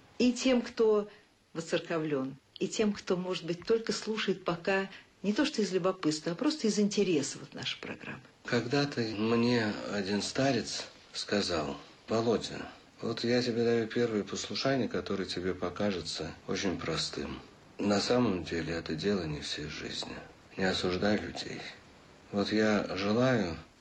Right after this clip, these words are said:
Speaker 2: потрудиться всем верующим или стоящим на пути к вере, или только еще слушающим и воспринимающим, вот следовать этому завету, который дал старец.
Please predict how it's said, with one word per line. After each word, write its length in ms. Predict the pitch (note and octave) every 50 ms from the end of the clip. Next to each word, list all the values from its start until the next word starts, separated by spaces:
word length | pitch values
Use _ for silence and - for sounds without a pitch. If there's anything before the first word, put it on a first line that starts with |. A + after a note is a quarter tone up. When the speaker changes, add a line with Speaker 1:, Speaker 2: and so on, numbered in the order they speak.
| - - -
Speaker 2:
потрудиться 800 | - G2 - A2 G#2 G#2 G2 A2 G#2+ G2+ - - - - E2 D#2+ D#2+
всем 380 | - - - G2 F#2+ F2+ E2+
верующим 720 | D#2 E2+ G2 G#2+ G#2+ F#2 D#2+ D#2 D2+ - - - - - - - - - - - - - - -
или 260 | F2+ F#2+ F#2+ G2+ F#2
стоящим 640 | E2 - - F#2 F#2+ G2+ G#2+ A2+ G#2+ - - F#2+ F#2
на 80 | F2+ E2
пути 400 | - - - D#3 - - - -
к 140 | D3+ - D3
вере, 400 | D3+ D3+ D3 - - - - - - - - - - - -
или 320 | G2+ G#2 G#2 G#2+ G2+ F2+ - - - - - - - - - -
только 340 | - A2+ A2 G#2+ G#2+ - G2
еще 260 | F2+ E2 - - E2
слушающим 960 | D#2 - - F#2 F2+ F#2+ F2+ - - - E2 D#2 D2+ D2+ - - - D2 - - -
и 60 | -
воспринимающим, 1120 | E2 E2 - - - - - D#2 D2+ D2+ D2+ D2 D2 C#2+ C#2 - - - - - - - - - - - - - - - - - - - - -
вот 120 | G#2 G2
следовать 640 | - - A#2 B2 C3 C3 B2 A#2 G#2+ G#2 G2 - -
этому 400 | - G#2+ G#2+ - - F#2 F#2 F2
завету, 520 | F2 G2 F#2+ F#2+ G#2+ B2+ C3 B2+ - E2+ - - - - -
который 400 | - F#2+ F2+ - G2+ F#2 F#2 F#2
дал 260 | D#2+ E2 D#2+ D#2+ D2+
старец. 680 | - - - - - - - - - - - - - -